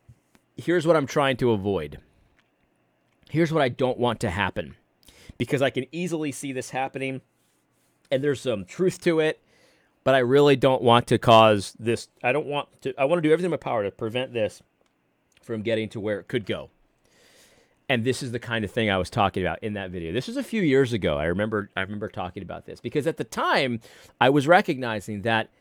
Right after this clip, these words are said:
there's legitimate discrimination <laughs> against white people in our culture. And there's systematic,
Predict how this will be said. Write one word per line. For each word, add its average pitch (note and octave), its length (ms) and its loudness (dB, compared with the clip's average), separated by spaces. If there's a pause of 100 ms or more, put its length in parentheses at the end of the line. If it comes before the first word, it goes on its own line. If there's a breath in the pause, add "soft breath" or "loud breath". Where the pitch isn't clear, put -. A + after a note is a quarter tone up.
(300)
there's E3+ 180 -2
legitimate C#3+ 600 -2
discrimination A2+ 920 -2
<laughs> - 60 -4
against A#2+ 340 -2
white C3 220 0
people E2+ 480 -6
in G#2+ 80 -2
our F#2 100 -4
culture. D2 500 -8 (560 soft breath)
And A2 140 0
there's A#2+ 380 -2 (200)
systematic, D#3 920 -2